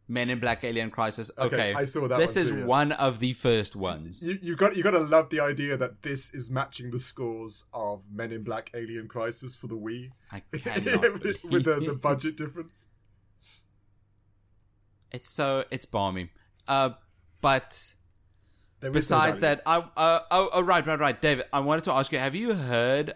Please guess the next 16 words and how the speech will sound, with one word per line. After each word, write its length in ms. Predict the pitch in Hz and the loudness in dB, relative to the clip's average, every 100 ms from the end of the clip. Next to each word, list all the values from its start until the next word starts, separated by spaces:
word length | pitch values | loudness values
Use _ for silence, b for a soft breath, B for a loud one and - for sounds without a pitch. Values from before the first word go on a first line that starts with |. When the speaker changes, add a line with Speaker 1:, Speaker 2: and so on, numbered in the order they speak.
| - | 0
Speaker 1:
of, 580 | 135 123 123 123 117 120 - | 2 4 2 0 -4 -12 -6
uh, 240 | 120 117 | -2 -2
the 140 | 113 113 | -2 -2
game 380 | 113 110 110 | -2 -2 -2
Hyenas? 760 | 78 110 107 101 90 71 92 - _ _ _ _ _ _ _ _ _ _ _ _ _ - | -4 -4 -4 -4 -6 -8 -8 -10 _ _ _ _ _ _ _ _ _ _ _ _ _ -10
Speaker 2:
Uh, 920 | 139 139 139 135 135 135 127 123 123 120 | -4 -2 0 0 0 -2 -2 -2 -4 -8
n-, 560 | 123 139 135 131 113 92 120 | -10 -10 -12 -14 -14 -12 -12
oh, 160 | 107 107 | -8 -6
s-, 380 | - - - - | -2 0 -2 -4
maybe, 420 | 156 190 135 104 | 0 0 0 0
slightly. 380 | - 185 165 113 | 2 4 2 0
It 80 | 120 | 2
rings 180 | 190 | 2
a 60 | 151 | 4
slight 300 | - 170 - | 4 4 0
bell. 260 | 107 80 | -6 -6